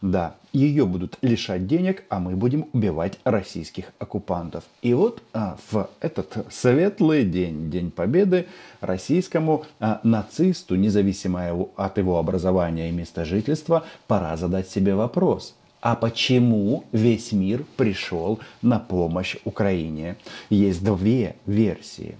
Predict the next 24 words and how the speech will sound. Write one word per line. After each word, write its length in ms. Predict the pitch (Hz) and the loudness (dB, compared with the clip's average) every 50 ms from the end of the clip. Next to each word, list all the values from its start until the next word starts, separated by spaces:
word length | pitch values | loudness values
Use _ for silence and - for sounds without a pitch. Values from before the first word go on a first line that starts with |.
| - _ _ _ _ | -20 _ _ _ _
Или 240 | - 123 113 101 95 | 2 4 4 6 4
весь 340 | 87 82 95 92 - - - | 4 2 0 -2 -2 -4 -8
мир 280 | 87 80 76 78 - - | -6 -6 -4 -4 -4 -2
нацисты, 960 | 87 98 113 117 - - - 156 160 143 - - - - 175 175 180 185 - - - _ _ _ _ _ _ _ _ _ _ - - | -2 -2 -2 -4 -4 0 0 0 0 0 -4 -6 0 4 4 4 4 2 -2 -8 -20 _ _ _ _ _ _ _ _ _ _ -8 0
или... 640 | - 113 101 95 90 80 78 82 92 107 127 151 175 - - _ _ _ _ _ _ - | 2 2 2 2 0 -2 -2 -2 0 2 0 0 -2 -4 -12 _ _ _ _ _ _ -8
Думаем, 600 | 104 98 92 147 226 233 220 151 117 107 104 98 | -4 2 4 6 6 6 6 4 4 4 4 4
думаем, 400 | 139 226 240 240 208 135 113 196 | 4 4 4 4 4 4 2 2
думаем, 320 | - 226 254 262 185 135 | 2 2 2 2 2 2
россияне. 720 | 135 151 143 - - 165 180 180 165 147 120 101 90 90 - - - - - - | 2 0 0 -4 -4 -2 0 0 0 0 -2 -2 -4 -6 -10 -18 -20 -20 -12 -6
Думаем, 600 | 98 95 113 196 254 269 247 220 220 196 180 156 | -2 2 4 4 4 6 4 4 4 2 0 0
потому 420 | - 170 165 - 190 185 180 190 185 | -2 -2 -2 0 0 0 0 0 0
что 260 | - - 190 190 - - | 0 0 -2 -2 -2 -2
это 340 | 185 180 190 190 190 170 160 | -2 -2 -2 0 0 -2 0
может 360 | 165 180 180 156 165 165 160 | 0 0 0 0 0 -2 -2
вам 280 | 156 156 165 175 170 151 | -2 -2 -2 -2 -2 -4
спасти 600 | - - - 156 160 160 - - - 175 190 180 | -4 -2 -2 0 0 -2 -4 -6 -2 0 2 2
жизнь. 500 | 160 160 175 165 131 107 90 82 85 82 - _ _ _ _ _ | 2 2 2 2 2 0 0 -2 -8 -10 -12 _ _ _ _ _
Или 240 | - 135 131 117 110 | 2 4 4 4 4
нацистами 840 | 101 98 101 95 - - - 139 175 165 - - 120 104 95 90 87 - - - | 4 2 0 -2 -6 -2 0 0 0 0 -2 -4 -2 -2 -2 -4 -6 -12 -10 -4
являетесь 720 | - 110 127 131 143 156 160 160 156 151 165 165 131 - - | 0 2 2 4 4 4 4 2 2 2 0 0 0 2 0
вы 220 | 113 104 110 110 127 160 - - | 2 2 4 4 2 2 0 0
и 140 | - 156 160 | 2 4 4
ваше 480 | 147 117 107 92 98 107 104 - - 113 | 4 4 0 0 0 -2 -2 -2 -2 0
государство. 920 | 113 123 117 - 123 127 113 110 101 92 90 - - - 95 98 92 | 0 0 0 0 0 2 2 2 2 0 0 -4 -6 -4 -2 -2 -2